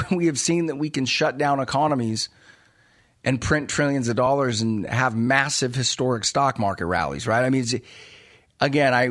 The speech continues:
I've jokingly called it the Alice in Wonderland. You can believe as many as six impossible things before breakfast, right? The Alice in Wonderland market. Um,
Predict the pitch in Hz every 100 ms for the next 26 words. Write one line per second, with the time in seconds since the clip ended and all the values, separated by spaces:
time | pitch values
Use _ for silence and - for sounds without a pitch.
0 | 110 117 117 110 104 127 135 139 127 123
1 | 120 120 123 123 120 113 123 123 127 127
2 | 131 127 113 104 101 104 113 110 107 123
3 | 120 110 113 123 120 110 - 123 131 123
4 | 123 123 123 117 117 120 113 107 113 120
5 | 120 120 120 - 92 - 110 117 113 123
6 | - 120 123 120 117 113 107 110 110 98
7 | - _ _ _ - _ _ - - _
8 | 127 127 120 117 113 113